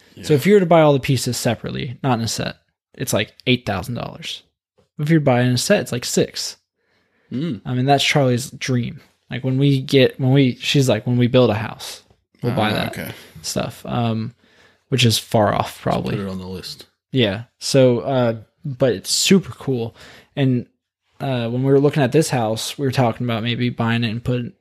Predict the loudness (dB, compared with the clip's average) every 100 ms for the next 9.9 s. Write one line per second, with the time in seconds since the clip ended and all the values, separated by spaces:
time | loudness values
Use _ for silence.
0 | -10 -6 -4 -4 -2 -2 2 2 2 0
1 | -2 -4 -2 -2 0 -2 -2 -2 2 2
2 | 2 -2 -18 -20 -20 _ -2 2 4 2
3 | 0 -2 -2 -2 -4 -6 0 2 2 -2
4 | _ _ -10 -8 -8 -10 _ -14 -4 0
5 | 0 -2 -2 -2 0 -2 0 0 0 -2
6 | 0 4 4 4 0 -2 -2 -6 -8 -20
7 | -20 -20 -2 2 4 4 2 2 2 0
8 | -4 -10 -20 _ _ _ _ _ _ -6
9 | 0 2 2 2 2 0 -2 -6